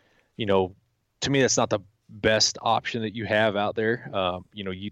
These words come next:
throw one of these Havalon clamshells. I think they sell 'em for, it's a four pack for maybe six or eight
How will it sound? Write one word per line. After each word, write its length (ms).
throw 160
one 120
of 40
these 360
Havalon 460
clamshells. 840
I 60
think 100
they 80
sell 280
'em 100
for, 360
it's 120
a 60
four 320
pack 340
for 140
maybe 260
six 360
or 100
eight 160